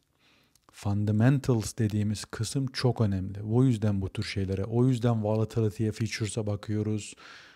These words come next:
E, o yüzden işte V vix'e bakıyoruz. O yüzden bonds'a bakıyoruz. O yüzden altın dolar ilişkisine bakıyoruz.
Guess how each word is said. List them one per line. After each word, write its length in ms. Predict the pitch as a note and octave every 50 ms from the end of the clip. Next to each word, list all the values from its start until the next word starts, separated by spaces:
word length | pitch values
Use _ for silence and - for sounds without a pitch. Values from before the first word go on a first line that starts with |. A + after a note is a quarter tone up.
| _ _ -
E, 80 | - A2
o 280 | G2 G#2 A#2 A2+ A2 A2
yüzden 400 | A2 A2 G#2 G2 A2+ G#2+ G#2+ G#2+
işte 340 | G#2 - - - A2 G2+
V 140 | G2 G#2+ G#2
vix'e 340 | G#2 G#2+ - - - A2+ G2+
bakıyoruz. 460 | A2 G#2 - - - A2+ A2+ A2 A2+ -
O 160 | C3+ B2 B2+
yüzden 480 | C3+ C3+ B2 A#2 C3 C3 B2+ A2 G2 F#2+
bonds'a 440 | B2 B2 B2+ C3 - - C#3 B2+ B2
bakıyoruz. 520 | C3 B2 - - C3+ B2+ B2+ C3 B2+ C3 -
O 160 | C#3 C#3 C#3+
yüzden 340 | D3+ C#3+ B2+ B2+ C#3+ C#3 C#3 - -
altın 600 | B2+ B2 B2+ B2+ B2+ - - C#3+ C#3+ C#3 B2+ G#2+
dolar 300 | B2 B2 B2+ C#3 C#3 C3+
ilişkisine 680 | C3+ C3 B2+ B2 - - - B2+ - - C3 C3 C3 B2
bakıyoruz. 580 | B2+ A#2+ - - B2+ B2 B2+ C3+ C#3 C#3 -